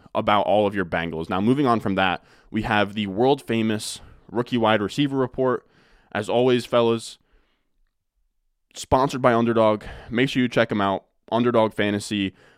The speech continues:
Uh, I don't have a special pick 'em to promote or anything, but as always, fi-, make sure you check out Underdog Fantasy. They support the entire channel.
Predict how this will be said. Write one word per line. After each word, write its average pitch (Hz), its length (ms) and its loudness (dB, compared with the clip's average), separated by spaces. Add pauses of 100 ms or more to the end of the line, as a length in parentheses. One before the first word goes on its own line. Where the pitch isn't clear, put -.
(140)
Uh, 101 140 2
I 117 120 0
don't 147 240 0
have 208 180 -4
a 123 80 -4
special 117 520 -4
pick 117 280 -6
'em 127 260 -2 (960)
to 147 120 -4
promote 131 320 0
or 151 100 2
anything, 156 420 0
but 147 280 2 (1400)
as 131 220 2
always, 113 260 2
fi-, - 140 -6 (180)
make 135 160 -2
sure 151 80 -2
you 120 40 -2
check 131 120 -2
out 107 80 2
Underdog 104 300 0
Fantasy. 95 540 -8 (280)
They 104 80 -10
support 110 320 -4
the 104 80 -4
entire 95 340 -2
channel. 90 520 -12